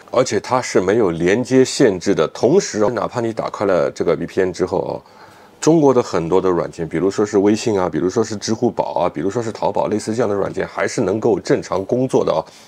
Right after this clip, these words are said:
这和很多的在国内使用的翻墙软件都是不同的，因为很多在国内能够使用的翻墙软件，当你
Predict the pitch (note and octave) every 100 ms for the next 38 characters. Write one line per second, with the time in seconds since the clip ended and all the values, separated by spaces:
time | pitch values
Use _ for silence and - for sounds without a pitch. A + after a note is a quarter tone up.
0 | - - D#3+ D3 - E3+ E3 A2+ C3+ B2+
1 | G2+ - G2+ - G2 G2+ - F2 E2+ D#2
2 | C2+ C#2 - - - G#2 - G2 E2+ D#2
3 | E2 E2 - E2 G#2+ - D#2+ - - -
4 | - A#2+ A2+ - - - G#2+ G2 A2 C#3
5 | C3+ B2 - G#2+ G#2+ F#2+ A2 - F#2 F#2
6 | G2 G2 F#2 D#2 E2 D#2+ C3 B2